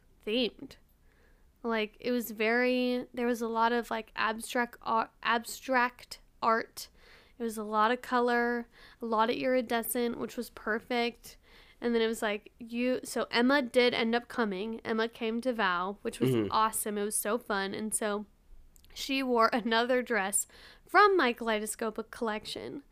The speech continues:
Speaker 1: And so it was like, you wore a dress, I wore a dra-, dress, Emma wore a dress, Ty wore a red suit that I had made in the past for Vonnie Designs,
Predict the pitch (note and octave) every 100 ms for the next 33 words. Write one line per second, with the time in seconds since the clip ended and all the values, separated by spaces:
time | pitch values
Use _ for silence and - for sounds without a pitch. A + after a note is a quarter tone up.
0 | - - - - A#3+ A3+ A#3 A3 A#3 A3+
1 | A3 - - G#3+ A3 B3 C4+ B3+ B3 B3
2 | A#3+ A#3+ - - G3+ A3+ A#3 A3+ A3+ A3+
3 | A3 A3 - _ A3+ A#3 A3 G#3+ - A3+
4 | A#3 B3 A#3 A3+ G#3+ A3+ A3 A3 - -
5 | - - _ - C4+ B3+ B3+ B3+ B3+ C4
6 | - - - A#3 A3 G#3 G#3 - A3 G3
7 | F#3+ - - C#4 B3 C4 B3+ B3 A#3+ A#3+
8 | A#3+ A#3 A3+ A#3 A#3 A3+ - - G#3+ G3+
9 | G3+ G3 F#3+ G#3 G#3+ C#4 C#4+ C4 B3+ B3
10 | A#3+